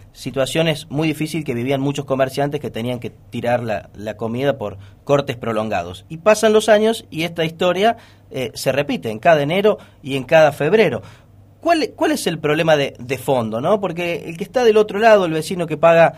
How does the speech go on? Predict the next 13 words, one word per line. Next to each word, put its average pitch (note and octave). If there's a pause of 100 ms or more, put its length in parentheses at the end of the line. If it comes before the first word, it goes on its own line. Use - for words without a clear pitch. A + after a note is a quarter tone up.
(260)
todos E3
los C#3+
días, D#3+
eh, C3+
todos E3+
los D#3
meses D#3+
la, C#3
la C3
factura, E3
en C3
algunos C#3
casos D3+